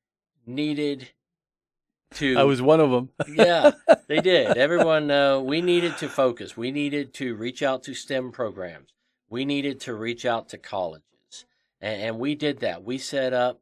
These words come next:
Speaker 1: you know, um, <clears throat> meeting with, uh, University of Colorado in Colorado Springs and Regis University and Colorado Technical University and, and other schools in the area. And we started meeting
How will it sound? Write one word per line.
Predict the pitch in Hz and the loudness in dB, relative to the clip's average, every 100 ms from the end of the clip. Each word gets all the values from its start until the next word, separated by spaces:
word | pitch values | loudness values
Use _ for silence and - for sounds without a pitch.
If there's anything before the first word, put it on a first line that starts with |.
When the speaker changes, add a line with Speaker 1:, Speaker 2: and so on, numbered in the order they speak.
| _ | _
Speaker 1:
you | 113 | -12
know, | 113 110 110 104 _ _ _ - | -6 -4 -6 -10 _ _ _ -12
um, | 101 101 98 90 - _ _ _ _ - | -8 -6 -8 -12 -18 _ _ _ _ -12
<clears throat> | - - 117 | -10 -10 -14
meeting | 113 135 131 131 123 | -6 -4 -2 -4 -2
with, | 120 120 117 113 | -2 -2 -2 -4
uh, | 107 104 104 98 - | -2 0 -2 -6 -12
University | 117 117 117 123 | -12 -8 -8 -10
of | - | -6
Colorado | 117 110 113 110 | -4 -2 -4 -4
in | |
Colorado | 101 117 107 107 | -6 -4 -4 -6
Springs | 98 - 107 90 85 _ | -10 -10 -10 -10 -14 _
and | 90 87 _ _ _ - | -20 -20 _ _ _ -6
Regis | 117 143 131 123 | -2 -2 -2 -6
University | 117 107 98 95 85 85 85 | -8 -8 -8 -10 -10 -14 -16
and | |
Colorado | - - 127 123 123 120 | -12 -6 -4 0 0 -2
Technical | 113 123 113 113 101 104 | -4 -8 -10 -12 -18 -14
University | 98 92 90 85 - 85 85 82 | -14 -12 -12 -12 -14 -16 -14 -14
and, | 87 82 _ _ _ - | -16 -18 _ _ _ -14
and | 95 | -10
other | - 131 156 | -2 -2 -2
schools | 151 - - 147 147 147 127 | -8 -10 -2 0 0 -2 -6
in | 123 | -6
the | 113 | -6
area. | 104 110 127 117 98 90 85 | -4 -2 -2 -2 -4 -6 -8
And | 98 | -12
we | 101 | -12
started | 98 - 120 123 117 | -12 -6 -4 -4 -8
meeting | 110 120 123 127 127 | -8 -8 -6 -8 -10